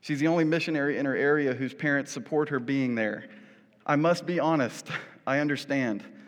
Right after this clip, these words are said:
There are times that I'd rather Steve be home, that he would be here making good money, that he'd be putting it away for my nursing home bills,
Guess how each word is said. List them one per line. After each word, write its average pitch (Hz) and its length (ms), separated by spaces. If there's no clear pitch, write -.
There 143 120
are 139 60
times 151 360
that 139 120
I'd 131 180
rather 139 480
Steve 165 500
be 147 160
home, 131 520
that 143 100
he 151 120
would 147 160
be 135 220
here 139 440
making 143 400
good 156 220
money, 147 480
that 131 100
he'd 135 80
be 135 100
putting 165 320
it 151 80
away 143 240
for 147 140
my 120 120
nursing 151 440
home 143 240
bills, 135 500